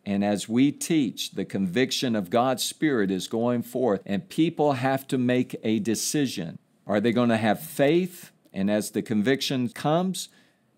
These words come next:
some by their faith, their hearts are open. Some by rejecting, their hearts become hardened. And God is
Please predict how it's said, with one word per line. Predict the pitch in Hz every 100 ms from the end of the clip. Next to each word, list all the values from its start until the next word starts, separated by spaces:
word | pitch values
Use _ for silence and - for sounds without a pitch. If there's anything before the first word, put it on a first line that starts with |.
| _ _ _
some | - - - 143 160 160
by | 127 123
their | 113 107
faith, | - 139 147 147
their | 120 104
hearts | - 127 110 -
are | 107
open. | 135 147 156 160 160 151 -
Some | - - 151 139 147 131
by | 117 113
rejecting, | 107 92 107 90 87 127 139 - 147 139
their | 101
hearts | 95 127 117 113 -
become | 98 - 110 98
hardened. | 95 123 143 151 160 156 - - _ _
And | 95 92 90
God | 117 127 131 113 -
is | 110 107 98